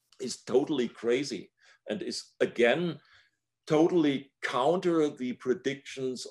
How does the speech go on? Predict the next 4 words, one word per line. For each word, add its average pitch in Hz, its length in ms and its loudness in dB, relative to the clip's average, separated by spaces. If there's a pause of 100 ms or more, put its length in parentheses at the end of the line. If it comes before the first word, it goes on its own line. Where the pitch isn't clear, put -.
of 110 160 4 (140)
a 107 180 0
gradualistic 113 1120 0 (240)
Darwinian 98 680 -6